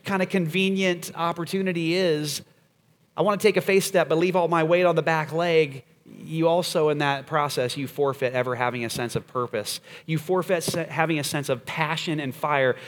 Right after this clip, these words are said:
that will drive you, and burdens lead to purpose, and purpose leads to the best kind of life. Purpose actually leads to the best kind of life, not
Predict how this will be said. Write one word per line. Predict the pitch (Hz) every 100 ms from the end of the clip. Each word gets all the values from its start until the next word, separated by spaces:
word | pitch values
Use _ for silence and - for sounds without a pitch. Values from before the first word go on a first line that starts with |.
| -
that | 180
will | 170 151
drive | 127 160 180 202 175
you, | 156
and | 156 151 143 - - -
burdens | 131 175 226 214 151 127 147 - - _ _ -
lead | 151 226 220 175 185
to | 165
purpose, | 185 208 180 139 151
and | 139
purpose | 180 175 156 -
leads | 123 110
to | 123
the | 107
best | 101 -
kind | 104 98
of | 104
life. | 101 107 - - - _ _ _ _ _ _ _ _ _
Purpose | - 240 147 117
actually | 127 117 135
leads | 127 156 -
to |
the | 143
best | 131 127
kind | 135
of | 117
life, | 135 120 120
not | 135 139 135